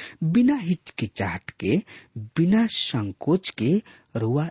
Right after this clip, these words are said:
लिख डाली, ताकि हम रउआ खातिर दुआ प्रार्थना कर सकी। त आई श्रोता मित्र, भाई बहन, ए सुघर अध्याय के शुरू करे से पहिले हमनी के दुआ कइल जाओ। हे तारनहार,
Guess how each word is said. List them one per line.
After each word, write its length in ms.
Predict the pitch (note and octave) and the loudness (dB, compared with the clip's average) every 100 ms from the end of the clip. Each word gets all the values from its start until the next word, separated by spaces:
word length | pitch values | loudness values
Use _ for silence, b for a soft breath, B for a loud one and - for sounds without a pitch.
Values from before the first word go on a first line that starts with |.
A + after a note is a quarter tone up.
| - - | -8 -12
लिख 420 | G2+ F#2+ D#3 - | -6 -2 -2 -2
डाली, 280 | G2 G2 F3 | -8 -2 -4
ताकि 360 | - G2 - | -2 -8 -8
हम 220 | F#2 G2+ F#2 | -8 -8 -8
रउआ 220 | F#2 F#2 - | -10 -12 -10
खातिर 560 | - - F#3+ G#2+ C#3 G#3+ B B B | -4 -2 -2 -2 -2 -2 B B B
दुआ 600 | F#2+ G2 A#2 E3 D#3+ E3 - | -10 -6 -2 0 0 -4 -10
प्रार्थना 680 | - G2 G2 D#3 - F#2+ F2+ | -12 -6 -2 -2 -4 -10 -10
कर 200 | - E2+ | -10 -10
सकी। 440 | - G2 G#2 F#2+ - _ | -10 -8 -8 -8 -10 _
त 140 | - - | -12 -8
आई 300 | A2+ F#2 C#3 | -8 -6 -6
श्रोता 440 | - - F#2 - F2+ - | -8 -10 -10 -10 -10 -10
मित्र, 300 | B2+ A2+ F#2 | -10 -8 -8
भाई 240 | F2+ G2+ F#2+ | -6 -6 -6
बहन, 340 | G#2+ A#2+ G#3 - B B | -6 -2 -2 -4 B B
ए 160 | B A#3+ | B 2
सुघर 500 | - - A3 G#3 A#3+ - | 2 2 2 2 0 -2
अध्याय 440 | A2+ G2+ - A#2 D#3 | -10 -8 -4 -4 -4
के 160 | - | -4
शुरू 320 | - - F#2+ F#2+ | -4 -4 -6 -10
करे 260 | B2 C#3+ | -8 -6
से 220 | - - - | -6 -10 -10
पहिले 460 | - A#2+ A#2 F#2 E3+ B B B | -6 -4 -4 -2 -4 B B B
हमनी 340 | C3+ F#2 F#2 - | -4 -4 -6 -8
के 240 | F#2 F2+ B B B G#2 G2 | -10 -10 B B B -10 -4
दुआ 360 | D3 D#3 A#2 F#2 | 2 4 4 0
कइल 220 | - F#2+ | -6 -6
जाओ। 280 | G2 A#2 - - _ _ _ _ _ _ _ _ _ _ _ - | -4 -4 -6 -12 _ _ _ _ _ _ _ _ _ _ _ -2
हे 180 | G3+ E3+ | 0 0
तारनहार, 680 | G2 G2 G2 - - G2+ | 0 -6 -6 -6 -6 -6